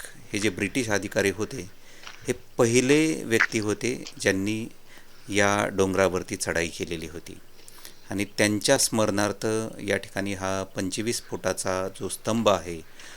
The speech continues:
तो त्यांच्या मुलाने, म्हणजे ज्याचं नाव होतं राल्स्टन लॉडविक, याने हा, अ, स्तंभ जो आहे तो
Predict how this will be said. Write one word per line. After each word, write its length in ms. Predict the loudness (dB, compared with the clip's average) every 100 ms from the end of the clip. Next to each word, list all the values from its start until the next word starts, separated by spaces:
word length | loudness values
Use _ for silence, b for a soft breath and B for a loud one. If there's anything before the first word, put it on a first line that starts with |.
| B -6
तो 80 | 2
त्यांच्या 420 | 4 4 4 2
मुलाने, 540 | 4 6 6 4 0
म्हणजे 480 | -4 -2 0 0 0
ज्याचं 280 | 2 0 2
नाव 160 | 2
होतं 300 | 0 -2 -2
राल्स्टन 560 | 4 6 6 4 2 0
लॉडविक, 460 | 2 0 0 -6 -10 -16 B B B B -2
याने 500 | 4 4 4 2 -2 -10
हा, 500 | -4 2 2 2 0 -6 -16 -10 -10 -8
अ, 100 | -8
स्तंभ 380 | -2 0 4 4
जो 160 | 4
आहे 320 | 0 -2 -8 -8 B B B B -4
तो 420 | 0 2 0 -4